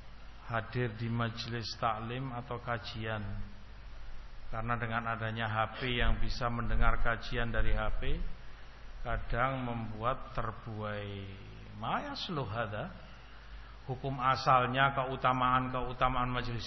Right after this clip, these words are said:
ilmu ya di majelis ilmu. Nah, dan di situ para ulama mencontohkan kita,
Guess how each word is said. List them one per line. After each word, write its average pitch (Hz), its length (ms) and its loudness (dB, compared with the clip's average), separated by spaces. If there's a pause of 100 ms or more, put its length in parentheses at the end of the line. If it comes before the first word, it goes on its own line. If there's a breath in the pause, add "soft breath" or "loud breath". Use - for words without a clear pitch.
ilmu 180 160 -2
ya 180 80 -4
di 147 80 -4
majelis 135 400 -4
ilmu. 190 320 -4 (1700)
Nah, - 280 2 (2250)
dan 113 160 -8
di 113 80 -6
situ 131 320 -4
para 117 400 2
ulama 110 800 -2 (720)
mencontohkan 120 800 0
kita, 147 560 2